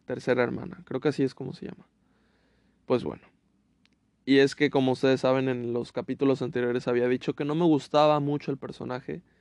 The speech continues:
y la actuación como tal de la actriz. Pues bueno, aquí yo creo que la dejan relucir, le dan sus momentos.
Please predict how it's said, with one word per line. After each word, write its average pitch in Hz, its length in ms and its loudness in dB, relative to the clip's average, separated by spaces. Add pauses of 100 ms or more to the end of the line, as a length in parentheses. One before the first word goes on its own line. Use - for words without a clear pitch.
(180)
y 131 120 -4
la 127 120 2
actuación 123 460 -8
como 131 220 -4
tal 107 200 -6
de 62 60 -4
la 58 80 -6
actriz. - 420 -16 (680)
Pues 143 140 4
bueno, 127 280 2 (540)
aquí 156 580 0 (420)
yo 135 160 2
creo 139 200 2
que 127 540 0
la 123 140 2
dejan 123 600 0 (180)
relucir, 123 680 -2 (260)
le 127 180 -2
dan 120 180 2
sus 131 200 -4
momentos. 120 580 -10